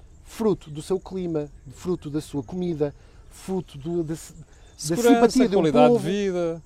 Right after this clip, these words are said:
Speaker 1: da
Speaker 2: Pois.
Speaker 1: segurança, somos o terceiro ou quarto país mais seguro do mundo, é um sítio muito interessante para esta população
Speaker 2: Pois.
Speaker 1: mais sénior. Então o que é que Portugal fez?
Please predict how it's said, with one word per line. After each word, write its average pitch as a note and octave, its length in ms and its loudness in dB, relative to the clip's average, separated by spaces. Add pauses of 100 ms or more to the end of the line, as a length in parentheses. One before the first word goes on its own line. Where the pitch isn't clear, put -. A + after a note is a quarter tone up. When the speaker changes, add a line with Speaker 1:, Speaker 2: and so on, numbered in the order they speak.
Speaker 1:
da F#3+ 100 -8
Speaker 2:
Pois. G3+ 140 -8
Speaker 1:
segurança, E3+ 600 -4 (260)
somos C3+ 280 -12
o B2 220 -12
terceiro D3+ 340 -4
ou C#3+ 60 -2
quarto D#3 320 -4
país D3 220 -6
mais C3+ 180 -10
seguro A2+ 220 -16
do C3+ 60 -10
mundo, D#3 280 -6 (640)
é G#3 240 0
um G3 100 -8
sítio G3+ 260 -10
muito F#3+ 240 -6
interessante G3 440 -8
para G3 100 -4
esta - 140 -8
população F#3+ 640 -8
Speaker 2:
Pois. - 100 -8
Speaker 1:
mais F#3 180 -4
sénior. C#3 340 -8 (340)
Então A#3 140 -2
o C#4 40 -4
que C4+ 60 -4
é B3+ 40 -2
que - 60 -20
Portugal G3+ 240 -2
fez? A#2 340 -10